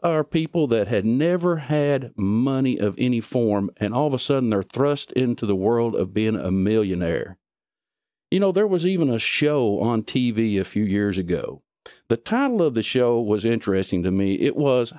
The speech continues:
How the Lottery Destroyed My Life. <laughs> Now, you know, I always said, "Hey, give me the challenge. You know, dump twenty-five, thirty million on me. Give me the challenge," right?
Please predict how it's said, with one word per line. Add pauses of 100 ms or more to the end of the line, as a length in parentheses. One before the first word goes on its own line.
How
the
Lottery
Destroyed
My
Life.
<laughs> (360)
Now, (380)
you
know,
I
always
said,
"Hey,
give
me
the
challenge.
You
know,
dump
twenty-five,
thirty
million
on
me.
Give
me
the
challenge,"
right?